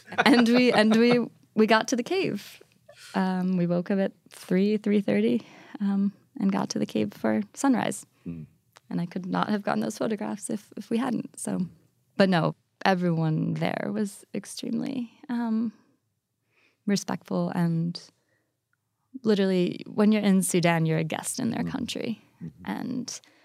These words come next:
Speaker 1: people take that to an extreme to make you comfortable, and, and they did all of that.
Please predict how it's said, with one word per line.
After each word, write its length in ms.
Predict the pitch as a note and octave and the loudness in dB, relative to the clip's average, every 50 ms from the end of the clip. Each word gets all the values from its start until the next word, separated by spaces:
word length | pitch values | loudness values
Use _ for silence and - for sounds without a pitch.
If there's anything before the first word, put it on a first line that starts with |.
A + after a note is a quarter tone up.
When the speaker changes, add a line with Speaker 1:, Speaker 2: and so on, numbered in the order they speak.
| _ _ _ _ _ | _ _ _ _ _
Speaker 1:
people 240 | - G#3 F3 F#3+ F#3 | -2 -2 -2 -2 -4
take 240 | - - F3+ F#3 - - | -4 -4 -4 -4 -4 -4
that 220 | - - - - | -6 -6 -6 -8
to 100 | - - | -8 -6
an 80 | F3 F3 | -4 -4
extreme 680 | F3 F3 - - - - - - D#3+ D#3+ D#3+ E3 E3+ E3+ | -4 -4 -6 -8 -8 -8 -6 -6 -4 -4 -4 -4 -6 -6
to 120 | - - | -4 -4
make 240 | E3+ D#3+ D#3 - - | -4 -4 -4 -6 -6
you 300 | E3+ E3 F3 - - F#3 - _ _ _ _ _ _ _ - | -6 -4 -4 -6 -8 -10 -12 _ _ _ _ _ _ _ -16
comfortable, 640 | - - - - - - - - - - B3 - _ _ _ | -12 -12 -12 -12 -14 -16 -14 -12 -12 -12 -12 -14 _ _ _
and, 380 | - - - - - - - - - - _ _ _ _ _ _ _ _ _ _ _ _ _ - | -14 -12 -10 -10 -10 -10 -12 -14 -14 -16 _ _ _ _ _ _ _ _ _ _ _ _ _ -6
and 140 | G3 F#3 F3+ | -2 -2 -2
they 80 | F#3 F#3 | -2 -2
did 160 | F#3+ G3+ G#3+ | -4 -6 -6
all 140 | A3 A3+ A3+ | -6 -8 -8
of 80 | G#3+ - | -8 -8
that. 180 | G3+ - - | -10 -10 -10